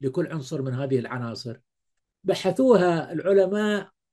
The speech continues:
ووثقوها في كتب موجودة. احنا أخذناها من الكتب ووضعناها على الإنترنت كشيء إلكتروني، بحيث أنك تختار العامل من مئتين وخمسة وخمسين، مثلًا حجم ال-،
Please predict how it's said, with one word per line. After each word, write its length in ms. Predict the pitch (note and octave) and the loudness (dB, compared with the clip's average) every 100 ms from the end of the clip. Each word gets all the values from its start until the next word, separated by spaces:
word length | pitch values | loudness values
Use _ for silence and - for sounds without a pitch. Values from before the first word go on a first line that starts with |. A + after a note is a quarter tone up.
| _ - | _ -6
ووثقوها 760 | E3+ F3+ - F3 G3 G3 F3 | -2 -2 -2 -4 4 4 4
في 180 | E3 E3+ | -2 -4
كتب 320 | - F3 D3 | -2 -2 -2
موجودة. 640 | C#3+ C#3 C#3 C#3+ D3+ D#3+ - _ _ _ _ _ - | -2 -4 -4 -4 -4 -8 -14 _ _ _ _ _ -14
احنا 280 | D#3+ F#3 F3+ | -10 -4 -4
أخذناها 440 | - F3+ F#3 F#3 F3+ | -2 -2 0 0 0
من 140 | E3+ | 0
الكتب 500 | D#3+ G3+ G3 F#3+ D#3+ | -2 0 0 0 -2
ووضعناها 840 | D#3 D3+ D#3 E3 F#3+ F3+ E3+ E3 - | -2 -2 -4 -4 -6 -4 -4 -6 -8
على 180 | D3+ | -6
الإنترنت 880 | D#3 C#3+ - E3+ - D3+ C3+ D3+ C3 _ | -4 -6 -8 -12 -8 -8 -6 -6 -8 _
كشيء 500 | C3 A#2 F3 F#3 C#3+ | -10 -4 -4 -4 -4
إلكتروني، 600 | C3 - C#3 A#2+ B2 B2 _ _ _ _ - | -6 -4 -4 -4 -6 -14 _ _ _ _ -6
بحيث 300 | - F#3+ D#3+ | 0 0 0
أنك 260 | F#3+ F3+ | -4 -4
تختار 580 | D#3+ D3+ - G#3+ F#3+ C#3+ | -4 -6 -4 0 2 2
العامل 560 | B2 F3 F#3 D3 A#2+ C3 | -2 -2 0 0 -4 -4
من 160 | E3+ | -4
مئتين 280 | E3 G3+ F#3 | -2 0 0
وخمسة 360 | E3 F#3 E3+ D#3+ | -2 -4 -6 -6
وخمسين، 560 | E3 D3 - D3 - G3+ | -6 -8 -6 -6 -4 -4
مثلًا 340 | G3 G3+ F3 | 0 0 -2
حجم 380 | - G#3+ E3+ F#3+ | -2 -2 0 0
ال-، 220 | F#3+ | 0